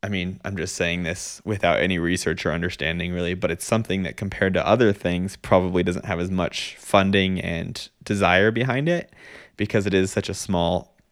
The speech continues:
percentage of the population, or at least it was until, you know,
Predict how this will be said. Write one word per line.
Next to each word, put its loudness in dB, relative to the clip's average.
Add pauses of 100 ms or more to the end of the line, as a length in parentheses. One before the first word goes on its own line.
(120)
percentage 2
of 0
the -4
population, -2
or 2
at 0
least 0
it 0
was 2
until, 0
you -2
know, -2